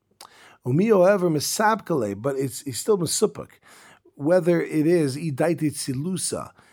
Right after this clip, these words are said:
that which he does have, is it clear or is it not clear? That's the question. Like, if it's clear, then it's a straight up idea. He can do a kinyan. If not, then he can't. And really, what's happening here,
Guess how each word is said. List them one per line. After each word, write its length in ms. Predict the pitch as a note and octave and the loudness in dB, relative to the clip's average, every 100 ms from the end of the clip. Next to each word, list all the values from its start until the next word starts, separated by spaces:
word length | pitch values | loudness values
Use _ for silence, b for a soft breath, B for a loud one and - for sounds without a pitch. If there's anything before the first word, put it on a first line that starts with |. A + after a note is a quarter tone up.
| b - | b -6
that 300 | B2+ G3+ G#3 | -2 0 0
which 140 | E3 | 0
he 100 | D3 | -4
does 440 | A#2+ E3 G3+ F3+ | -2 0 0 0
have, 340 | G#2+ D2 G#1 - _ | -4 -8 -10 -20 _
is 240 | - D#3+ C3+ | -2 -2 -2
it 260 | C3+ - | -6 -8
clear 800 | - - D3+ C3 G#2+ E2+ C#3 F#3 _ _ _ _ _ - | -18 -12 -8 -6 -6 -6 -6 -8 _ _ _ _ _ 2
or 560 | E3+ E3+ C#3+ A2+ F#2 B B B - | 4 6 4 2 -2 B B B -4
is 180 | C#3 | 0
it 240 | B2 A2 - _ _ | 0 0 -4 _ _
not 360 | D2+ F2+ A2+ C3 | -4 2 2 2
clear? 440 | F3 G#3 A2 - _ _ - | 2 2 2 -4 _ _ -6
That's 260 | B2 B2 | -6 -4
the 80 | D#3+ | -4
question. 400 | D#3 F3 - G3+ | 0 0 0 -2
Like, 180 | C#3+ B2 | -2 -2
if 140 | C#3 | -4
it's 100 | C3 | -4
clear, 300 | - F3 E3 | -2 0 2
then 100 | C3+ | 0
it's 160 | B2+ - | -2 -6
a 60 | |
straight 260 | B2 - D#3 | -8 -2 0
up 180 | C#3 C3 | 0 -2
idea. 220 | B2+ C3+ | -2 -2
He 60 | A#2+ | -2
can 100 | C3 | -2
do 80 | |
a 60 | B2+ | -4
kinyan. 260 | B2+ C#3+ A#2 | -2 -4 -4
If 140 | G#2+ | -4
not, 240 | C3 B2+ | -4 -4
then 80 | A#2 | -6
he 80 | G#2 | -8
can't. 400 | - A2+ C3+ C3 B B B B | -6 -6 -6 -8 B B B B
And 240 | B2+ C3 C3+ | -2 0 4
really, 880 | F3 F#3+ F3 D#3+ D3+ C#3 B2+ A#2+ | 4 4 4 4 2 0 0 -2
what's 240 | A#2 B2 - | -2 -4 -4
happening 400 | C#3 D3+ C#3+ C3 | -4 -4 -4 -4
here, 540 | C3 D#3 C3+ G#2+ F2+ | -2 0 0 -2 -6